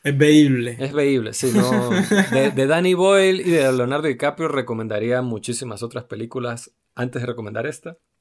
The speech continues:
Speaker 2: pero se deja ver. Otra cosa que quería comentar, o algo muy negativo con relación a la película, es que el lugar donde filmaron, en Tailandia, este, ellos destruyeron completamente el ecosistema para construir la playa que querían.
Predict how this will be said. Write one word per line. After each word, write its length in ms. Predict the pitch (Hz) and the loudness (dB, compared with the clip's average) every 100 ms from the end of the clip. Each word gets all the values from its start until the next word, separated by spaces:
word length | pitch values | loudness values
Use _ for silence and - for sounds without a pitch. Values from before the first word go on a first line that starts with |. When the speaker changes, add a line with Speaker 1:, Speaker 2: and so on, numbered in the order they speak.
| _ _ _ _ _ - - - _ - | _ _ _ _ _ -20 -20 -20 _ -6
Speaker 2:
pero 160 | 139 123 | -2 0
se 140 | 117 | -2
deja 180 | 110 110 | -2 -2
ver. 160 | - _ _ - _ _ - | -4 _ _ -20 _ _ -6
Otra 300 | 139 165 160 | -2 -2 0
cosa 280 | 170 175 | 0 0
que 100 | 139 | 0
quería 220 | 120 135 135 | 0 -2 -2
comentar, 480 | 123 107 101 143 139 | -6 -6 -2 -2 -2
o 80 | |
algo 340 | 131 123 135 135 | -2 -2 -2 -2
muy 300 | 123 147 165 | 0 2 2
negativo 520 | 143 117 - 147 131 | 0 -2 -2 -2 -2
con 120 | 117 | -4
relación 360 | 110 104 101 123 | -8 -10 -8 -4
a 40 | |
la 120 | 117 | -6
película, 460 | 113 110 120 151 170 | -6 -12 -10 -12 -12
es 160 | - 117 | -12 -12
que 160 | - 139 | -4 -2
el 100 | 123 | 0
lugar 320 | 113 139 156 | 0 0 0
donde 220 | 160 143 | -2 -6
filmaron, 600 | - 113 135 156 180 185 _ _ _ | -6 -6 -2 -2 -6 -14 _ _ _
en 200 | 117 117 | -8 -6
Tailandia, 680 | 117 110 123 151 165 185 190 _ _ _ _ | -6 -4 -4 -6 -8 -10 -12 _ _ _ _
este, 1000 | 135 117 - - 113 110 107 104 104 - | -8 -8 -8 -4 -2 -2 -4 -6 -8 -4
ellos 480 | 127 131 127 123 - 127 | 0 0 0 -4 -10 -8
destruyeron 680 | 117 - 113 107 123 131 | -8 -8 -8 -4 -2 -2
completamente 540 | 117 101 117 123 120 131 | -6 -8 -6 -4 -4 -6
el 60 | |
ecosistema 680 | 117 - - - 131 143 160 | -6 -8 -12 -10 -6 -6 -4
para 220 | 127 110 | -6 -6
construir 360 | 113 104 113 113 | -8 -12 -10 -6
la 140 | 120 | -6
playa 300 | 131 127 135 | -4 -4 -4
que 120 | 127 | -8
querían. 380 | 117 104 110 - | -12 -10 -10 -12